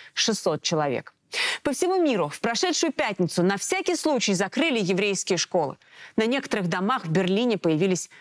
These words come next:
шестиконечные звёзды. И знаете, мне кажется, ровно этого Хамас и добивался. Они, когда снимали видео насилия над мирными жителями приграничных кибуцев, знали всё наперёд. И про всплеск ненависти, и про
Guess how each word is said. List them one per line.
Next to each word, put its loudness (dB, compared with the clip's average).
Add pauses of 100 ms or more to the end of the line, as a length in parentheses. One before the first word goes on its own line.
шестиконечные -2
звёзды. -2 (960)
И 0
знаете, 0
мне 2
кажется, -2
ровно 2
этого 0
Хамас 0
и 2
добивался. 0
Они, 0
когда 0
снимали 0
видео 2
насилия 0
над 0
мирными 2
жителями 2
приграничных 0
кибуцев, -2 (440)
знали 2
всё 0
наперёд. 0 (380)
И 2
про 0
всплеск -2
ненависти, 2
и 4
про -2